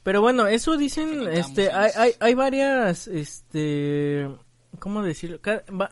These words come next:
Speaker 1: varias versiones al respecto, ¿eh? No, ho-, honestamente ahorita no estoy enterado de cuál es la real.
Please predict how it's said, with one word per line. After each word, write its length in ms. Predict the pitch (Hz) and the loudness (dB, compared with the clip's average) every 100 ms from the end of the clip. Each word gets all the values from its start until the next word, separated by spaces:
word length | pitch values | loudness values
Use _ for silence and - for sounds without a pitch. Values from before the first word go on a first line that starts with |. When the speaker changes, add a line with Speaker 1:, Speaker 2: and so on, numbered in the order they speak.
| 196 | -2
Speaker 1:
varias 280 | 214 262 | 0 0
versiones 420 | 240 147 156 208 208 | -2 -4 -4 -6 -6
al 120 | 156 | -6
respecto, 520 | 120 - 165 - 113 | -6 -2 -2 -2 -6
¿eh? 120 | 139 - - _ - | -6 -8 -20 _ -20
No, 300 | - 156 175 | -4 2 6
ho-, 340 | 185 190 175 175 | 6 6 4 4
honestamente 520 | 180 180 185 175 175 | -2 -2 0 -2 -2
ahorita 200 | 170 170 | -2 -2
no 120 | 165 | -2
estoy 240 | 156 - 165 | -2 -2 -2
enterado 360 | 156 143 143 | -2 0 2
de 100 | 151 | 0
cuál 260 | 135 143 147 | 0 0 0
es 100 | 151 | -2
la 180 | 151 151 | -2 -2
real. 500 | - 123 113 135 | 0 0 -2 -4